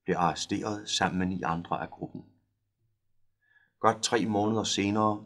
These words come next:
blev otte af de fjorten dømt til døden. Den otteogtyvende juni klokken treogtyve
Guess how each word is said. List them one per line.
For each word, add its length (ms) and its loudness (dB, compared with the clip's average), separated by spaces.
blev 140 -2
otte 260 2
af 80 -2
de 60 -18
fjorten 520 -2
dømt 260 -2
til 160 -4
døden. 280 -6
Den 120 -4
otteogtyvende 580 2
juni 300 0
klokken 320 -4
treogtyve 800 -4